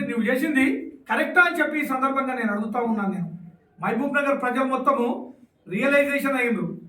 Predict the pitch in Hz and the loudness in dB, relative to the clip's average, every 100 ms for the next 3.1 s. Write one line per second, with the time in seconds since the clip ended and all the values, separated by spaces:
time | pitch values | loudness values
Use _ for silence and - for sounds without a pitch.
0 | - _ _ _ _ _ 180 233 277 269 | -20 _ _ _ _ _ -4 -2 0 0
1 | 269 269 269 311 370 - - - _ _ | 0 2 2 0 0 -4 -12 -20 _ _
2 | _ _ _ _ _ _ _ 220 233 285 | _ _ _ _ _ _ _ -6 0 2
3 | 285 | 2